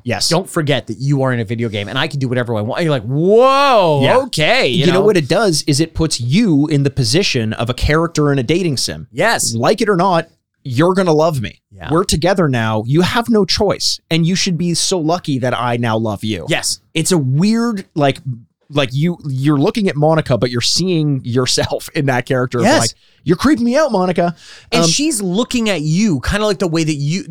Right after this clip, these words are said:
Speaker 2: and up until that point, it felt like they had blank stares. And
Speaker 1: Yes.
Speaker 2: all of a sudden she's, like, staring at you. You're like, "Oh, is that what I look like at them?"
Speaker 1: Yes.
Speaker 2: Oh.
Speaker 1: Just staring into the screen
Speaker 2: Yeah.
Speaker 1: like that.
Speaker 2: Very
Speaker 1: Um,
Speaker 2: cool.
Speaker 1: so,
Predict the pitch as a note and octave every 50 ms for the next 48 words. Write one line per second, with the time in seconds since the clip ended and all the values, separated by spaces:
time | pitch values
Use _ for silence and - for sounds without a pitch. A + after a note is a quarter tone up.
0 | F3 - F#3+ F#3 F#3 - _ _ _ - - _ _ - - A#3 F#3+ A3+ A#3+ A3
1 | G3 - - G#3 C#3+ - - F3+ E3 E3+ D#3 - E3+ D3+ B2 G#2 B2 C#3 D3 C#3+
2 | - - C3+ C3 D3+ F3+ F#3 - _ _ - - - C#3 E3+ G3+ B3 C4 C4 -
3 | G#3 D3 D3 D#3+ C#3 C#3 C3 - - - E3+ F3 F3 D#3 C#3 A2+ A2 A#2 A#2 A#2
4 | A2 A2 G#2+ G2+ _ - C#3+ C#3+ B2+ F#2+ C#3 D3+ D#3+ D#3 C#3+ C#3 D3 D#3 D3 -
5 | D3 A#2+ B2+ A2 F#2+ A#2 D3 G3+ C4 D4+ C4 D3 G3+ C4 B3+ F#3+ - - - -
6 | A2 A#2+ D3+ F#3+ G#3+ A3 G#3+ G#3 F3+ D#3+ C#3 A#2+ D3+ F3+ E3+ E3+ E3+ F3 F3+ F3+
7 | F3+ F3 F#3+ E3+ F3 F3 F#3+ E3+ E3 E3 - - D3 E3+ - - C#4 A3 D#3 C3+
8 | B2 - C3 A#2 A2 G#2+ - _ _ _ _ _ - C#3 D3 D3 D#3 D3+ D3 -
9 | - _ - - F#3+ F3+ F3+ E3 D3+ D3+